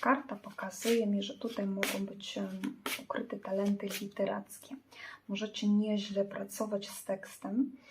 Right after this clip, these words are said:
pisać jakieś fajne teksty. Też to mogą być zdolności do szybkiej nauki. Wy możecie bardzo szybko się uczyć. Też ta karta pokazuje, że możecie bardzo szybko czytać i pamiętać, tak, pewne informacje.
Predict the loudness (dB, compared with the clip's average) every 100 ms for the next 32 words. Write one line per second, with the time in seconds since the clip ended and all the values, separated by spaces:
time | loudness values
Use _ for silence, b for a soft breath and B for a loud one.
0 | B _ -2 2 2 0 -2 -2 -6 -4
1 | -4 -4 -6 -6 -8 -8 -10 -10 -10 B
2 | B B -2 -2 0 2 2 2 0 2
3 | 0 0 -6 2 4 6 4 2 -4 -4
4 | 0 2 0 2 2 4 4 2 -2 -4
5 | 2 4 4 -2 -2 0 0 -2 -2 -4
6 | -2 -4 -2 -4 -4 -4 -6 -10 -12 -18
7 | B B B B B -8 -8 -8 -12 4
8 | 4 6 -4 -4 0 0 0 -2 -2 -2
9 | 0 2 2 2 0 -2 -6 0 2 2
10 | -2 -4 -4 -4 -4 -4 -2 0 0 -2
11 | -4 -4 -2 -6 B B B B -16 -10
12 | 4 8 10 10 4 -6 -8 -10 -10 -2
13 | 2 4 4 2 -2 -4 -2 2 0 -2
14 | -8 -12